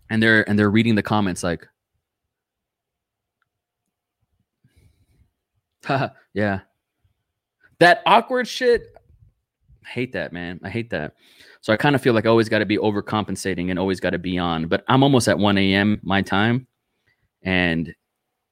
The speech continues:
I gotta respect people, you know? So this is really cool. StreamYard is a, is a wonderful place. I, I'm paying for the premium,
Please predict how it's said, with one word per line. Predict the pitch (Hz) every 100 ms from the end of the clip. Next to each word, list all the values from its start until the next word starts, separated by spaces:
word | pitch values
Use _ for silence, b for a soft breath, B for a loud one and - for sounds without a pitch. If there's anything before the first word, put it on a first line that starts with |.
| _ _
I | 101
gotta | 98 87
respect | - - 85
people, | - 78 82 85 98 -
you | 90
know? | 85 90
So | - 90 98 B B
this | 165 175
is | 165 151
really | 165 151
cool. | - 165 151 123
StreamYard | - - 147 160 151 151 156 156 -
is | 110 101
a, | 92
is | 95
a | 95
wonderful | 95 127 147 - 113
place. | 107 107 104 -
I, | 95 71 67
I'm | 62
paying | - 139 147 147
for | 127 110
the | 104
premium, | - 110 104 98 87 87